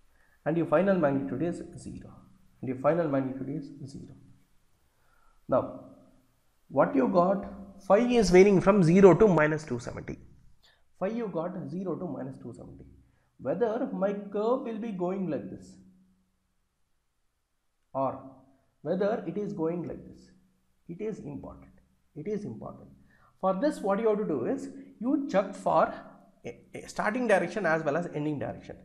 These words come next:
You check for starting direction as well as ending direction. What is the highest value of tan term? That is tan inverse of omega. What it is na-, what is its, uh, sign? It is negative.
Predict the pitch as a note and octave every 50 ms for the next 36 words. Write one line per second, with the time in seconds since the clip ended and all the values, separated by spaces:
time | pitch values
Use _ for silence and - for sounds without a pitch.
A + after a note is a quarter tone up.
0 | - _ _ _ _ _ _ _ _ _ _ _ _ _ - F#3+ A3 B3 - -
1 | A3 G#3+ A3 - A3+ G#3 G#3+ A3 G#3 - - G3+ G3 G3 A3+ G#3+ G3 F#3 E3 D#3
2 | - G3 F3 D3+ D3+ D3+ C#3 C#3 D3+ E3+ - - D#3 D3+ D3+ D3+ D3 C3+ B2 G#2+
3 | - - - - - - - - - - - - - _ - - D3+ - - C4
4 | C4 B3+ C4+ A#3+ - - F3+ G#3 A#3 B3 A#3+ B3 - A3 G#3 G#3 A3 A3 G#3+ G#3
5 | G#3 G#3 - G3+ F#3 F#3+ G3 G3 F#3 G3 F3+ F#3 F#3 F#3 F#3 F#3+ F#3 F#3 F#3 F#3
6 | - F3+ E3 E3+ F#3+ G#3 G3+ G3+ - F#3+ D#3 D#3 D3+ C#3 B2 A2+ A2+ - E3 D#3
7 | - B2+ A#2 G#2 - - A#2+ - - - - - - _ _ - _ _ - -
8 | A#2 D3 F3+ - C4+ C4+ C4+ - - B3+ A#3 G3+ G3 F#3 F3+ F#3+ - - C#3+ D3
9 | E3+ F3+ A3 A#3 B3 G#3+ A#3+ A3+ A3 - - - F#3+ E3+ D#3 C#3+ B2+ - C#3 C3+
10 | - - - - - - - - - - - _ _ _ _ _ _ _ _ _
11 | _ _ _ _ _ _ _ _ - - - - F3+ F#3 F#3+ G3+ G3 F#3+ G3+ -
12 | F3+ F3+ G3+ G3+ F#3 - D#3+ C#3 C3+ C3 - - -